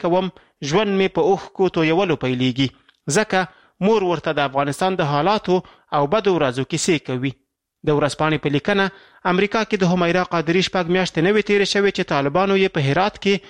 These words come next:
ورور خالد قادري، چې د نوروز راډیو د کلتوري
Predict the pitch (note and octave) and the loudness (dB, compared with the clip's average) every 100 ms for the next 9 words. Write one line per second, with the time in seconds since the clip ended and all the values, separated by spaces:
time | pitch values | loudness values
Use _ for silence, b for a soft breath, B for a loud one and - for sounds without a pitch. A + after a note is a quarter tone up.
0 | B B D3+ D3+ G#3 G#3+ A3 - - D3 | B B 0 2 2 2 -4 -18 -6 -2
1 | E3 F#3+ - D#3+ C#3 E3 A3+ B B B | -2 -2 -2 -2 0 0 0 B B B
2 | - F3 F3+ F#3 G3 A3+ G3+ F#3 G3 F#3 | -2 0 2 2 2 2 0 0 2 0
3 | E3+ D3+ C#3+ F#3 | -2 -2 0 -2